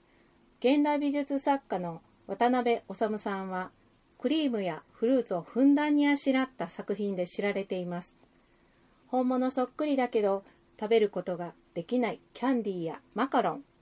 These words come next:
決して溶け出さないアイスクリームやチョコレート、甘くて幸せな空間をお楽しみください。詳しくは、七二の七八五一までお問い合わせください。次は、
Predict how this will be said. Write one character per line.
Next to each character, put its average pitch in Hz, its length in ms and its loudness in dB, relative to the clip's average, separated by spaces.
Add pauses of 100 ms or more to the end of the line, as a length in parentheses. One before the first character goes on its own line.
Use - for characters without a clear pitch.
(300)
決 226 200 0
し - 120 -14
て - 240 0 (120)
溶 196 100 -4
け 196 140 -2
出 254 120 0
さ 277 140 -2
な 247 140 2
い - 120 -8 (100)
ア 185 120 -6
イ 233 80 -2
ス - 140 -10
ク 277 140 0
リ 254 160 2
ー - 20 2
ム 185 80 -4
や 156 120 -8
チ - 140 -8
ョ 185 40 -6
コ 277 140 4
レ 302 140 4
ー - 60 -2
ト、 - 160 -8 (680)
甘 226 220 2
く - 120 -4
て - 140 -6
幸 247 300 2
せ 269 120 2
な 269 140 2
空 269 220 2
間 269 360 2
を 285 120 -2 (140)
お 208 80 -4
楽 208 220 0
し 208 140 -6
み 202 80 -2
く 202 100 -2
だ 202 120 0
さ 202 180 -2
い。 156 100 -4 (1040)
詳 285 200 4
し - 120 -10
く 202 120 -4
は、 190 220 -2 (480)
七 240 280 2
二 233 340 0
の 214 240 -2 (180)
七 233 300 2
八 277 320 -4
五 262 260 4
一 262 200 -2
ま 294 140 2
で - 180 0 (200)
お 277 60 -10
問 214 220 2
い - 20 2
合 214 60 2
わ 214 40 -2
せ 262 140 0
く 233 120 -4
だ 180 140 -2
さ 180 160 -10
い。 156 60 -10 (1200)
次 240 300 6
は、 208 240 0